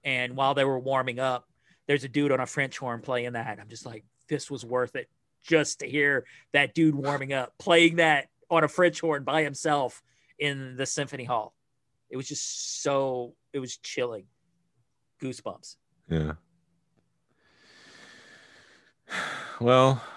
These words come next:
Speaker 2: what do you say?
Speaker 1: Yeah.
Speaker 2: Wrap it up?
Speaker 1: Let's wrap it up 'cause we gotta talk about collecting.
Speaker 2: Yeah.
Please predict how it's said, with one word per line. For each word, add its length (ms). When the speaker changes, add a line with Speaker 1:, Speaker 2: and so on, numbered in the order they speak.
Speaker 2:
what 140
do 60
you 60
say? 420
Speaker 1:
Yeah. 480
Speaker 2:
Wrap 280
it 60
up? 220
Speaker 1:
Let's 240
wrap 240
it 80
up 220
'cause 160
we 60
gotta 160
talk 180
about 220
collecting. 480
Speaker 2:
Yeah. 320